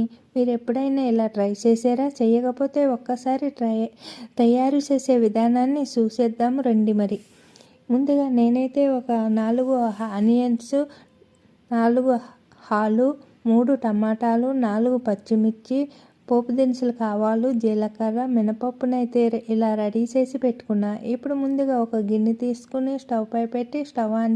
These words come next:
చేసుకుని రెండు టేబుల్ స్పూన్లు ఆయిల్ వేసుకోవాలి. ఈ ఆయిల్ వీటెక్కిన తర్వాత మనం ముందుగా కట్ చేసి పెట్టుకున్న ఈ ఆలు ముక్కల్ని ఇలా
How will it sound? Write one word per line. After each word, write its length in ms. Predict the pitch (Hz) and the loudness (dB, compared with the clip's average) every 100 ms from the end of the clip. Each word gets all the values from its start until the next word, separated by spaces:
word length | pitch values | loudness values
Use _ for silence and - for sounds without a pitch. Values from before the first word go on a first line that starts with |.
| 226 | 0
చేసుకుని 480 | 240 240 - 277 294 294 - - - | -2 -4 -8 -8 -8 -12 -20 -14 0
రెండు 220 | 240 240 262 | 2 4 4
టేబుల్ 280 | 262 254 262 262 | 2 2 0 -2
స్పూన్లు 420 | - 247 233 226 233 233 233 | -2 2 4 4 0 -2 -4
ఆయిల్ 240 | 214 226 247 | 0 0 0
వేసుకోవాలి. 680 | 233 233 - 196 196 196 202 226 | -2 -4 -4 -4 -2 -2 -2 0
ఈ 40 | 233 233 | -2 0
ఆయిల్ 220 | 254 277 277 254 | 0 0 0 -2
వీటెక్కిన 500 | 254 254 254 247 226 | -2 -4 0 0 0
తర్వాత 460 | 208 208 208 208 247 240 | -2 -2 -6 -2 -2 0
మనం 200 | 240 247 226 | 2 2 4
ముందుగా 400 | 220 240 262 285 - - - - _ _ _ _ _ _ - - | 4 2 0 -4 -10 -20 -20 -20 _ _ _ _ _ _ -14 -4
కట్ 160 | 220 214 | 0 4
చేసి 260 | 262 254 277 | 4 2 2
పెట్టుకున్న 500 | 269 262 - 233 220 214 220 226 220 | 2 2 2 4 4 2 0 0 0
ఈ 20 | 220 220 214 | 0 0 -2
ఆలు 200 | 220 254 262 | 0 0 0
ముక్కల్ని 640 | 247 240 226 214 208 208 220 - - _ _ _ _ - | -2 0 2 2 2 0 -2 -8 -20 _ _ _ _ 0
ఇలా 200 | 233 | 2